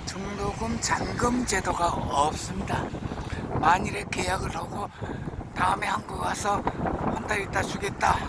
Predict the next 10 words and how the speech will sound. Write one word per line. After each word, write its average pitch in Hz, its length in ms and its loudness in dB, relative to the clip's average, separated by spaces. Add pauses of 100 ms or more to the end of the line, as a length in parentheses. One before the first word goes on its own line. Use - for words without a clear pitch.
그러면 - 480 0 (480)
그 214 120 0
다음에 214 340 4
오면은 214 720 -2 (500)
이미 220 300 -2
다른 196 240 2
사람한테 196 340 -4
팔리고 220 580 0 (1040)
가격만 196 580 2
올리고, 185 520 2